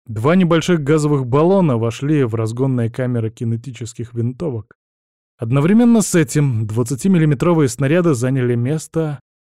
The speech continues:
в нарезных стволах. А потом я выбрал две цели и нажал на виртуальные гашетки. А уже через секунду из тумана прилетела пара подарков, начинённых разрывными зарядами.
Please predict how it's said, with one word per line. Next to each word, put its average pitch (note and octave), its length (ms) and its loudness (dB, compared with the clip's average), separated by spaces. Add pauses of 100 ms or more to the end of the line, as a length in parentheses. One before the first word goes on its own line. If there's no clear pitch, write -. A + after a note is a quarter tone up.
(140)
в A#2+ 200 -2
нарезных A#2 680 0
стволах. G#2+ 640 -10 (720)
А B2 280 0
потом C#3 300 0
я D3+ 120 4
выбрал C#3 340 2
две B2+ 200 2
цели F3 300 0
и D#3 60 2
нажал C3 320 0
на C#3+ 80 0
виртуальные A2 640 -4
гашетки. - 560 -12 (880)
А B2+ 100 0
уже B2 180 0
через A#2+ 260 -4
секунду C3+ 360 -2
из A#2 100 -4
тумана C3+ 340 0
прилетела A#2+ 500 -2
пара B2+ 240 -2
подарков, C3+ 580 -2
начинённых C3 540 -4
разрывными A#2+ 520 -2
зарядами. A2 580 -4